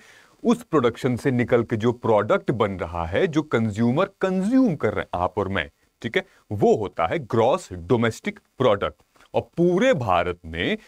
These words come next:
कहीं दूध बन रहा है, कहीं चमड़ा बन रहा है, कहीं पे, अ, मिठाई बन रही है,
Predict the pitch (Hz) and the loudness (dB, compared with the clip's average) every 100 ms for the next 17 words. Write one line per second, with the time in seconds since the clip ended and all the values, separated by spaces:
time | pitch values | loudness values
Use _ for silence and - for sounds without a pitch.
0 | _ - 120 113 117 139 110 113 107 107 | _ -2 0 2 4 4 4 0 2 2
1 | 104 107 110 101 135 123 113 101 101 101 | 2 0 -2 0 0 2 0 0 0 2
2 | 101 104 101 107 101 107 104 - - _ | 2 0 0 -2 0 2 2 -2 -20 _
3 | 90 90 101 107 131 139 117 107 104 107 | 0 0 0 -2 -2 -2 0 0 0 0
4 | 101 101 | 2 2